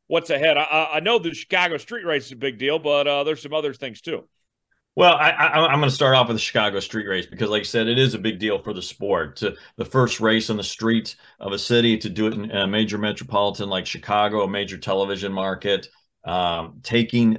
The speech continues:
Speaker 2: the race to the fans. And it's something I th-, I go back to, you know, I remember the first year of the Roval, and, and Trackhouse owner Justin Marks was a driver in that Xfinity race.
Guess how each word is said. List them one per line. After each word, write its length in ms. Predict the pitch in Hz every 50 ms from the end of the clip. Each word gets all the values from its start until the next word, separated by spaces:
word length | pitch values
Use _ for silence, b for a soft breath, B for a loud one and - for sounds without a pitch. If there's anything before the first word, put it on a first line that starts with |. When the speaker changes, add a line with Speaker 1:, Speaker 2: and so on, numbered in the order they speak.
| - -
Speaker 2:
the 160 | 107 104 101
race 500 | 98 104 101 101 104 104 104 - - - -
to 180 | - - 107
the 80 | 95 85
fans. 500 | - - 101 101 95 92 87 82 76 82
And 140 | 95 95 92
it's 100 | - -
something 320 | 123 123 117 - 113 107
I 80 | 104 98
th-, 180 | 95 113 110
I 100 | 110 107
go 140 | 98 107 101
back 280 | 95 107 104 104 101 -
to, 320 | - 104 101 98 98 95 b b b b _ _ _
you 120 | 107 104
know, 60 | 104
I 80 | 104 107
remember 400 | 104 104 107 110 117 117 113 110
the 80 | 98 -
first 380 | - - 120 113 110 - -
year 440 | - - - 117 107 104 107 107 101
of 100 | 92 92
the 60 | 95
Roval, 640 | 92 90 98 104 104 101 95 90 85 80 76 - 80
and, 260 | 80 82 82 87 87 -
and 340 | 85 90 87 85 82 80 78
Trackhouse 640 | - - 110 104 107 107 - 113 107 101 104 - -
owner 320 | 104 98 98 98 95 87
Justin 380 | 87 107 104 98 101 - 98 92
Marks 340 | 92 95 101 101 95 92 -
was 140 | 85 85 87
a 60 | 87
driver 440 | - 98 95 95 98 98 95 98 95
in 100 | 92 87
that 160 | 87 85 82
Xfinity 520 | 78 71 - - - 110 110 104 104 101 98
race. 440 | 101 101 98 98 98 95 - -